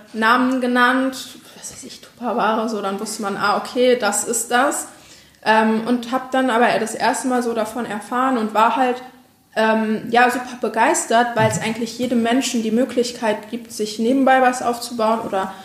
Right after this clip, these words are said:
Speaker 1: das Vollzeit zu machen von überall aus,
Speaker 2: Mhm.
Speaker 1: ohne dass man seine Tätigkeit direkt beenden muss. Und für mich war das, sag ich mal, so ein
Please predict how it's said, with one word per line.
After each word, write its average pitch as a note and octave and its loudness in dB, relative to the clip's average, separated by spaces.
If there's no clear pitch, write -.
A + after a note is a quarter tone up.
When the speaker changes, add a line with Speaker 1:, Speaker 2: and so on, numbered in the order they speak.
Speaker 1:
das - -8
Vollzeit B3+ 4
zu - -2
machen A#3+ 0
von G#3+ -6
überall G#3+ 4
aus, A#3 0
Speaker 2:
Mhm. B2+ -8
Speaker 1:
ohne B3 4
dass A3+ 4
man A3 2
seine G#3 -2
Tätigkeit A#3+ -6
direkt G#3 -6
beenden A3+ -4
muss. A3 -4
Und A#3 0
für A#3+ 0
mich C4 2
war B3 4
das, A3+ 2
sag A#3 0
ich - -12
mal, A3 -2
so G#3+ -4
ein G3 -6